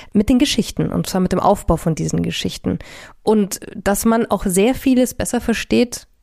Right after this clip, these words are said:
durch richtiges Storytelling. Ich hab's eingangs ja erwähnt, du machst ja noch sehr viel mehr und kannst ja genau dadurch, dass du diese ganzen Geschichten ja so ein bisschen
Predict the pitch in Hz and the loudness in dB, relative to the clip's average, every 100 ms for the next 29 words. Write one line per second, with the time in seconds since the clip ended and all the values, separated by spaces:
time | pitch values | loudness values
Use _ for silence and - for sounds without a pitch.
0 | _ - 208 - 196 - 175 - 196 180 | _ -2 0 0 -4 -4 -2 -2 0 2
1 | 165 - - 180 170 - - - 226 - | 0 -4 -6 -4 -6 -10 -14 -4 -4 -2
2 | - 247 214 165 - 170 156 175 208 - | 2 4 6 4 2 0 2 4 4 2
3 | - - - - - 202 208 214 202 190 | -10 -20 -20 -20 0 4 4 4 2 2
4 | - 196 196 190 190 180 170 208 - - | 0 0 4 6 6 4 2 0 -6 -12
5 | - 202 - - 233 - 202 208 202 214 | -2 -2 -2 -2 0 2 4 4 2 0
6 | 277 175 160 180 - 180 170 185 180 180 | 2 2 2 0 0 0 0 0 -2 -2
7 | 170 247 233 - 185 170 175 185 175 - | -2 -4 -4 -2 -2 0 0 0 0 0
8 | - 190 180 | 2 2 2